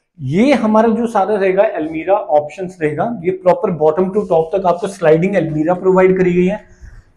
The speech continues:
और साथ के साथ एक extra अलमारी यहाँ पे provide करके दी गई है। Washroom का फिर से size देखिए दोस्तों,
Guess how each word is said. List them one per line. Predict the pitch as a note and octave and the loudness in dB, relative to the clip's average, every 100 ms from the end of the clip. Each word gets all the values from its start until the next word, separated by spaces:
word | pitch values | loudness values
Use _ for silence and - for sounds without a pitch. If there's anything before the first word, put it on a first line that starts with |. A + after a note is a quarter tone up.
| _ _ _ | _ _ _
और | F3+ | 0
साथ | E3+ F#3 F3 | 2 4 4
के | F3+ G3+ | 2 2
साथ | A3 G#3+ F3 | 4 4 2
एक | F#3 | 2
extra | - F3 - G#3 | -2 -6 0 2
अलमारी | E3+ F3 F3+ | 2 2 2
यहाँ | F3+ D3 | 0 -2
पे | D3+ F#3 | -2 -2
provide | F#3 E3+ E3+ | -2 -2 -2
करके | F3+ D#3+ F3+ | -4 -6 -6
दी | E3 | -4
गई | D#3+ F3+ | -2 -2
है। | A3+ C3+ | -4 -2
Washroom | D3+ F3 A3+ A3 | 0 0 -2 0
का | A3+ | 2
फिर | G#3+ A3 | 2 0
से | G#3 B3 | -2 -2
size | A#3 F3 | 0 0
देखिए | D#3+ D3+ C3+ C#3 | 0 -4 -6 -6
दोस्तों, | C3 A#2+ A#2 | -6 -8 -12